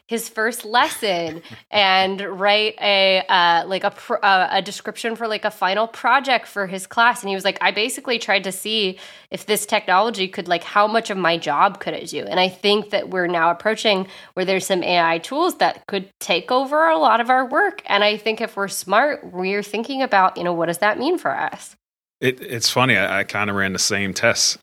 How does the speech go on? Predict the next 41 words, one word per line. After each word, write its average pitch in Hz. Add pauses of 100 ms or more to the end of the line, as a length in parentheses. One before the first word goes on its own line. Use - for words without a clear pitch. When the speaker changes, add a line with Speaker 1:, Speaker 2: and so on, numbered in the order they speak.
Speaker 2:
you 90
know, 82 (360)
and 101
we 104
talked 110
about 92
it 87
a 87
little 101
bit 80
before 90
the 82
show, 107
but 82
it, -
it's, - (420)
you 110
know, 90
I, 82
I 92
asked 95
Chat 98
G 95
P 87
T 90
to, 85 (680)
to 101
write, 92 (420)
you 113
know, 82 (100)
"How 110
would 107
you 107
describe 92
how 87
A 95
I 90
has 85
impacted 92
marketing 85
agencies?" 78